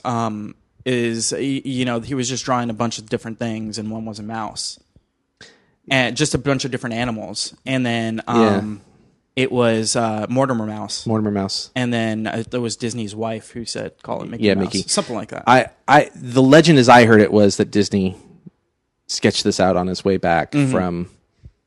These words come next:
Speaker 2: from New York. That's the
Speaker 1: Yep.
Speaker 2: legend that I've heard. I mean,
Speaker 1: It could be anything. I mean,
Speaker 2: Right.
Speaker 1: either way,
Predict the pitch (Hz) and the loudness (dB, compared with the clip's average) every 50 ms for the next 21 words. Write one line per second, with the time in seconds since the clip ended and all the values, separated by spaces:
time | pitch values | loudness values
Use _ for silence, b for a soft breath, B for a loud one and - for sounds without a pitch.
0 | _ _ _ _ - - 101 95 90 87 - - - 107 104 98 90 78 78 - | _ _ _ _ -2 0 0 0 0 -4 -6 -6 -4 -2 0 0 0 -2 -4 -2
1 | - 113 110 - - - 107 107 104 110 98 98 92 92 90 85 85 90 - - | -2 -2 -2 -2 -4 -2 -2 0 0 0 -2 -4 -4 -6 -6 -6 -6 -6 -6 -6
2 | 90 85 82 82 87 87 87 90 - _ _ _ _ - B B 143 B B 190 | -4 -4 -4 -6 -6 -8 -10 -10 -12 _ _ _ _ -20 B B -4 B B 4
3 | 180 220 190 165 175 156 143 139 131 120 131 120 120 143 160 165 - 95 90 - | 4 4 4 6 6 4 4 4 0 -2 -2 -2 0 0 2 2 2 2 2 2
4 | 214 190 180 156 131 123 120 117 113 113 120 120 117 - | 2 4 4 4 4 4 2 2 2 2 0 0 -2 -4